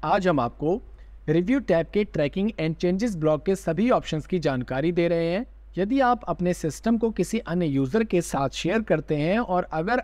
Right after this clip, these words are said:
आपके Word डॉक्यूमेंट में दूसरे यूजर ने कोई एडिटिंग या चेंज कर दिया हो तो उसे आप कैसे ट्रैक कर सकते हैं, एक्सेप्ट या रिजेक्ट कर सकते हैं, तो चलिए इन सभी ऑप्शन को प्रैक्टिकल तरह से समझते हैं।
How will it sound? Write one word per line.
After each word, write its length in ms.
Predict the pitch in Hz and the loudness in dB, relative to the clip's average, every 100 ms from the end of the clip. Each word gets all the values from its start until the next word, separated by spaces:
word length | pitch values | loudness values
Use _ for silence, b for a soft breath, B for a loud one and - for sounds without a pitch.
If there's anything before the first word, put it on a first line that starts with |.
| 165 | 0
आपके 320 | 160 - 185 | -2 0 0
Word 300 | 135 175 175 | 2 0 0
डॉक्यूमेंट 480 | 135 127 - 214 226 | -4 -4 0 0 0
में 260 | 147 156 226 b b - | 0 -2 -6 b b -6
दूसरे 340 | 156 208 - 277 | -2 -2 0 2
यूजर 340 | 240 156 156 | 2 2 2
ने 160 | 156 196 | 0 0
कोई 200 | 202 202 - | 0 0 -2
एडिटिंग 400 | 143 151 208 208 | -4 -2 0 0
या 100 | 170 | 0
चेंज 300 | - 143 131 | 0 -4 -4
कर 220 | - 214 | 0 0
दिया 240 | 190 156 | 2 2
हो 240 | 135 131 202 | 2 0 2
तो 120 | 233 220 | 0 0
उसे 240 | 175 247 233 | -2 2 2
आप 180 | 202 | 2
कैसे 320 | - 151 - 156 - | 0 -2 -2 -4 -2
ट्रैक 200 | 156 175 | -2 0
कर 120 | 196 | -2
सकते 340 | - 180 - | -2 -4 -2
हैं, 220 | 190 208 285 - - 170 | 0 0 -2 -8 -8 -6
एक्सेप्ट 400 | 160 - 269 247 | -2 0 2 2
या 120 | 190 | 2
रिजेक्ट 380 | 135 123 202 - | 0 0 -2 0
कर 100 | 190 | 0
सकते 340 | 202 185 202 | 0 -2 0
हैं, 180 | 202 277 | 2 2
तो 120 | 247 | 0
चलिए 320 | - 160 214 | -2 0 0
इन 200 | 285 185 | 0 -2
सभी 300 | 165 175 220 | -2 0 4
ऑप्शन 340 | 254 156 156 147 | 2 0 -4 -4
को 120 | 190 | -2
प्रैक्टिकल 480 | 208 196 247 262 247 | 0 -2 0 0 2
तरह 220 | 156 143 | 2 0
से 160 | 226 | -2
समझते 400 | 233 208 143 - | -2 -2 -2 -6
हैं। 200 | 117 107 | -8 -8